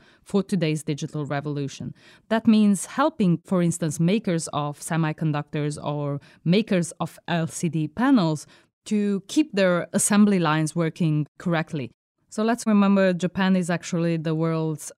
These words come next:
third largest economy behind the United States and behind China. And clearly sustaining this sort of competitive advantage will be quite difficult for Japan because of its constant competition with low-cost manufacturing that is coming out of China.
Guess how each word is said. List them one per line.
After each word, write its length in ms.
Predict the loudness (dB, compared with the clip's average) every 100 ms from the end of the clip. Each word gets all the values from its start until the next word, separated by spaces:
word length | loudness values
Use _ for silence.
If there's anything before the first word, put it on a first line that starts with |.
| _
third 260 | 2 2
largest 480 | 2 0 -2 -6 -8
economy 540 | -6 0 4 4 4 2
behind 600 | 0 -2 0 2 0 0
the 60 | -2
United 500 | -2 -2 -4 -8 -14
States 380 | -6 -2 -2 0
and 140 | -2 0
behind 360 | -2 0 -2
China. 480 | -2 0 4 4 2 -2 -14 -10
And 300 | 0 2 2
clearly 420 | 2 2 2 2
sustaining 640 | 0 -2 -4 0 4 6 4
this 160 | 2
sort 180 | -2 -4
of 160 | -4 -4
competitive 520 | -2 -2 -4 -4 -4
advantage 520 | -4 -2 -2 -4 -6
will 160 | -4 -4
be 120 | -6
quite 260 | -6 -8
difficult 420 | -6 -6 -6 -6 -6
for 200 | -6 -6
Japan 720 | -6 -8 -6 -2 0 -2 -4
because 360 | -6 -4 -6
of 200 | -4 -6
its 280 | -8 -10 -14 -18 -20 -4
constant 440 | 0 0 -2 -6
competition 680 | -6 -6 -6 -6 -2 0 0
with 180 | -2 -4 -12 -6
low-cost 400 | -2 0 0 -2
manufacturing 580 | 0 -2 -4 -4 -4 -2
that 140 | -4
is 140 | -6 -6
coming 380 | -2 0 0 -2
out 240 | -4 -6 -6
of 180 | -12 -10
China. 540 | -4 0 2 4 2